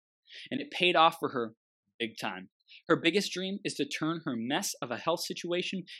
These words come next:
into a message and inspire other parents to go after their dreams and spend more time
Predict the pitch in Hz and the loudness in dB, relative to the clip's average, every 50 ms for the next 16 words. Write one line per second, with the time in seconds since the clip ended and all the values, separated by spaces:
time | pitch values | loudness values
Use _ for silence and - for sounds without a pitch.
0 | - - 165 156 - - 156 135 123 117 127 170 196 - - 117 82 - - - | -6 -4 -4 -4 -2 0 0 0 0 0 0 0 2 2 0 -4 -6 -8 -10 -12
1 | - - _ - 113 110 107 - - - - 120 120 131 139 147 160 - - 120 | -12 -12 _ -8 -6 -6 -4 -4 -6 -4 -2 0 0 2 0 0 -2 -2 -4 -4
2 | 113 110 104 - - - 143 156 175 180 - - - - - - - - 127 110 | -4 -4 -6 -4 -4 -2 -2 -2 -2 -4 -6 -12 -14 -16 -20 -16 -10 -8 -6 -2
3 | 131 135 143 165 - - 208 208 202 190 135 117 113 107 107 104 104 - - 120 | 2 2 2 2 0 -2 -2 0 0 0 0 -2 -4 -2 -4 -4 -6 -8 -10 -6
4 | - - - - 127 131 139 143 143 143 - - 110 104 101 98 104 | -6 -6 -4 -4 -4 -2 -2 -2 -2 -4 -4 -8 -6 -6 -6 -10 -12